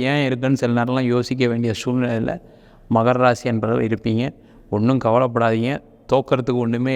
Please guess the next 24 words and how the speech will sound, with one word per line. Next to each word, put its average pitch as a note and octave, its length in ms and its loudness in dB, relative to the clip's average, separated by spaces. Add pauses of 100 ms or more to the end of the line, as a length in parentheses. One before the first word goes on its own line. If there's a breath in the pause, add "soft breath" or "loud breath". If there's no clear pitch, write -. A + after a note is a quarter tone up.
இல்ல. A#2 140 -2 (680 loud breath)
நீங்க A#2 240 0
வந்து C#3 240 2
வாழ்க்கையில C#3+ 460 2 (160)
எப்பவுமே C#3+ 340 0 (140)
சாதிக்கக்கூடியவர்கள். B2+ 1000 0
காரணம் D#3+ 380 2
என்னன்னு C#3+ 160 0
கேட்டீங்கன்னா, C3 320 0 (240)
இயற்கையாவே D3+ 760 0 (140)
மகர D3 380 2
ராசியில C#3 480 -2
உச்சமாகக்கூடிய C#3 760 0
கிரகம் B2 320 -2
செவ்வாய் A#2+ 360 0
பகவான். G#2 220 -4 (440 loud breath)
அதனால - 220 -2 (320)
அந்த A2+ 140 0 (120)
அதிக F3+ 420 0 (160)
திறமை D#3 380 0
இருக்கும், C#3+ 400 -4
அதிக D#3 360 0
உழைப்பு C3+ 320 -2
இருக்கும், C3 300 -6